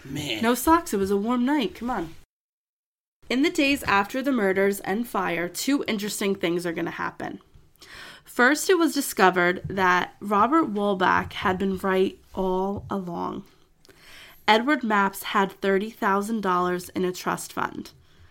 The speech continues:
Speaker 2: from which he received a weekly allowance. Now, in nineteen sixty, like we said before, buying a brand new house would cost you about twelve thousand dollars.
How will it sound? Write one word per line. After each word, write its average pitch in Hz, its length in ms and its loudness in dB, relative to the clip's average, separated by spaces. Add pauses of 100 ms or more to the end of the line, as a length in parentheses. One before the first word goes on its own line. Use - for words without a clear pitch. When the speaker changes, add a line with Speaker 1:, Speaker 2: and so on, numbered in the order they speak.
(180)
Speaker 2:
from 214 220 0
which 196 200 0
he 240 80 0
received 208 560 0
a 185 60 -2
weekly 185 400 2
allowance. - 760 -6 (880)
Now, 208 220 4
in 208 140 2
nineteen 220 400 4
sixty, 233 520 0
like 185 220 0
we 214 100 -4
said 220 280 0
before, 202 440 0
buying 196 380 0
a 190 40 -2
brand 208 340 0
new 285 120 6
house 220 380 2
would 190 140 -8
cost 190 360 0
you 202 80 0
about 185 260 -2
twelve 185 300 0
thousand 175 380 -2
dollars. - 640 -6